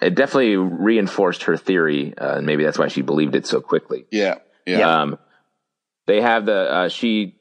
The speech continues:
Speaker 2: Lady Blackwood admits everything. Blackwood is pissed. There's a great shot of Ambrose's, like, "This is awkward" face in that,
Speaker 3: Yeah.
Speaker 2: uh, scene, <laughs> which I thought was really good. Um,
Speaker 3: I
Speaker 2: Blackwood
Speaker 3: thought that was
Speaker 2: admits
Speaker 3: really fun, the whole honest cake and everybody being honest around dinner table. I really enjoyed it.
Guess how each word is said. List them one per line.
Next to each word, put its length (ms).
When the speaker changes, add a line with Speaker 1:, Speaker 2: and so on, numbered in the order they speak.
Speaker 2:
Lady 240
Blackwood 360
admits 320
everything. 500
Blackwood 380
is 140
pissed. 440
There's 160
a 60
great 320
shot 300
of 100
Ambrose's, 1000
like, 180
"This 220
is 140
awkward" 480
face 480
in 180
that, 220
Speaker 3:
Yeah. 140
Speaker 2:
uh, 120
scene, 380
<laughs> 0
which 280
I 140
thought 260
was 160
really 280
good. 300
Um, 480
Speaker 3:
I 120
Speaker 2:
Blackwood 120
Speaker 3:
thought 120
that 80
was 120
Speaker 2:
admits 240
Speaker 3:
really 340
fun, 400
the 160
whole 260
honest 480
cake 260
and 80
everybody 460
being 300
honest 420
around 320
dinner 220
table. 320
I 60
really 260
enjoyed 320
it. 100